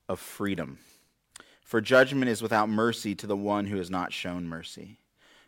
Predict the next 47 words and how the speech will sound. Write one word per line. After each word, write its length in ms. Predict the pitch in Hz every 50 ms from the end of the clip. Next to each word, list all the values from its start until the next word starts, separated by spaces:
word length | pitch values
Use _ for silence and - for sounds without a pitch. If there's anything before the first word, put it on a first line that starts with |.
| _ _
Mercy 600 | 107 101 107 107 101 - - 98 90 87 82 82 _ _ _ _ _ _
triumphs 840 | _ - - - 98 92 92 87 85 78 82 87 - - - - - - _
over 240 | 101 87 80 85 85
judgment. 540 | 78 73 85 85 82 80 82 78 76 - - _ _ _ _ _ _ _ _ _ _ _ _ _ _ _ _ _ _ _
This 280 | 113 101 98 - - -
is 120 | 92 87
the 80 | 98 90
word 220 | 87 90 90 87
of 80 | 85 80
the 80 | 85
Lord. 420 | 82 82 80 80 78 76 76 80 82 _ _ _ _ _ _ _ _ _ _ _ _ _ _ _ _ _ _ _ _ _ _ _ _ - - - - - -
So 160 | _ - 180 175
there 140 | 190 214
are 40 | 185
three 560 | 170 - - 208 226 233 233 233 226 226 214 190
major 480 | - - 165 156 170 170 175 170 180 160
themes 500 | - - 147 139 131 127 123 123 123 113
that 140 | 131 123 104
run 200 | 120 120 117 120
through 140 | 123 123
the 80 | 110 107
book 200 | 98 113 104 -
of 80 | 107 95
James 500 | 104 107 104 104 101 101 101 107 107 -
that 100 | 113 107
were 140 | 104 107
introduced 480 | 107 101 - 113 95 107 107 101 - -
in 80 | 101 92
chapter 320 | - 113 104 98 - 101
one. 260 | 104 110 107 107 104 - - - - -
We're 100 | 127 135
going 160 | 147 156 151
to 80 | 147
talk 280 | 135 - 156 143 139 -
about 260 | 139 131 123 120 -
the 40 | 127
first 340 | - - 160 165 156 - -
one 100 | 151 135
today 420 | 135 127 123 113 107 107 110 113 -
and 400 | - 123 127 131 131 127 127 127
next 260 | 123 120 117 - - -
week 140 | 113 -
as 100 | 117 104
well, 220 | 107 101 95 95 98
it 40 | 78
looks 200 | 98 - - -
like, 240 | 101 95 90 -